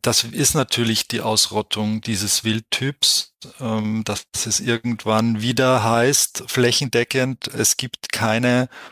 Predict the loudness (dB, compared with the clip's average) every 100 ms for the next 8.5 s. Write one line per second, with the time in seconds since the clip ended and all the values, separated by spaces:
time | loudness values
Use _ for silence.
0 | -6 -2 0 0 -4 0 0 2 2 4
1 | 2 2 2 2 2 0 -2 -2 -2 0
2 | -2 -2 0 0 2 4 2 -2 -18 -20
3 | _ _ -2 0 2 2 2 2 0 0
4 | -2 -2 -4 -4 -2 -4 -2 0 2 0
5 | -2 -2 -2 -2 0 2 0 2 2 2
6 | -2 -2 -2 -2 -4 -10 -6 0 0 -2
7 | -2 0 2 2 2 2 0 0 -4 -4
8 | 0 4 2 0